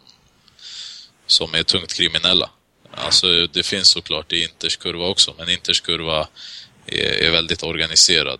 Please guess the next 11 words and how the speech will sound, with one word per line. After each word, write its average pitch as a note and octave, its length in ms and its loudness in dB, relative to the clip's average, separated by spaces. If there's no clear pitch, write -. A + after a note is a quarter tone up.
Den - 240 -18
är, D#2+ 160 -14
den D#2+ 140 -10
är D#2+ 80 -4
väldigt D#2+ 340 -2
stark, D#2+ 420 2
den E2 120 -6
är D#2+ 80 -4
väldigt D#2+ 240 0
svår D2+ 680 0
att, D2 60 -10